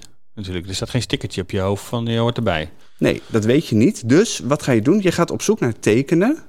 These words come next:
Speaker 2: Dat zit trouwens al heel erg, eh, dat zit ook al gewoon in de theologie van, van, van iemand als Johannes Calvin. Je gaat op zoek naar tekenen bij jezelf. Eh, aan, wat, want aan, aan de vruchten ken je de boom, zegt, eh, zegt, zegt Jezus ook. Als je gaat zoeken, op zoek naar tekenen bij jezelf van, "Hé, maar heb ik dat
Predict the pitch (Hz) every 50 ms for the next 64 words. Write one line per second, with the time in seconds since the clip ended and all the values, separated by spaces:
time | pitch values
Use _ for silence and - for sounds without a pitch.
0 | - - - 131 - - 120 - - 117 107 104 104 - - 131 123 110 110 107
1 | 127 156 170 - 131 117 107 101 - - - - 120 117 113 127 135 - - -
2 | - 214 240 233 - - - - - 107 104 - - 131 123 120 - 131 113 104
3 | 101 - 110 - 101 95 90 - - 98 95 - 107 104 101 90 80 92 - -
4 | 98 92 92 92 - - 82 101 131 165 175 - 156 131 104 - - 175 170 113
5 | - - - 101 92 123 135 - 175 208 277 339 - - - - - - - -
6 | - - - - 110 170 190 160 127 - 196 95 143 240 - - - - - -
7 | - - - - - - - - - - - - 156 143 139 131 139 147 - -
8 | - - - - - - - - - - 120 117 110 123 123 131 110 107 - -
9 | 127 127 127 - - 131 123 107 - 147 175 170 - - 101 80 - - - -
10 | - - - - - 117 104 92 82 82 85 110 143 190 226 202 - 180 165 -
11 | - - - 123 139 151 147 147 143 - 160 - - - - - - 151 139 -
12 | 131 131 135 131 127 123 117 - 113 120 - - 98 - - 170 - - - -
13 | - - - - - 175 170 117 98 - 175 202 196 - - - - 139 123 -
14 | 110 113 - 117 143 151 123 104 101 98 104 - 240 - 170 - - 90 - -
15 | - -